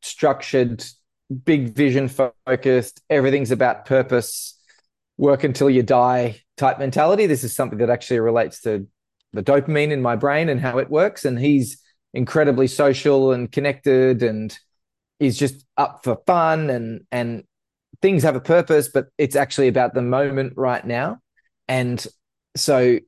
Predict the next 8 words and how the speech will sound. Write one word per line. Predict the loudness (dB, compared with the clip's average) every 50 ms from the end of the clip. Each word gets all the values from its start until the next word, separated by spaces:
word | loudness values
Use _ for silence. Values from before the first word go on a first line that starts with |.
| _ _ _ _ _ _ _ _ _ _ -2
both | 2 2 2 2 2
my | 0 -2 -2
kids, | -2 0 0 2 2 2 2 0 2
though, | 2 4 4 4
interestingly, | 2 0 0 -2 0 0 -2 -2 -2 -2 0 0 0 0 0 -2 -4 -4 -2
are | 0 2
like | 2 2 0 0 -2
him. | 0 0 0 0 -2 -8 -10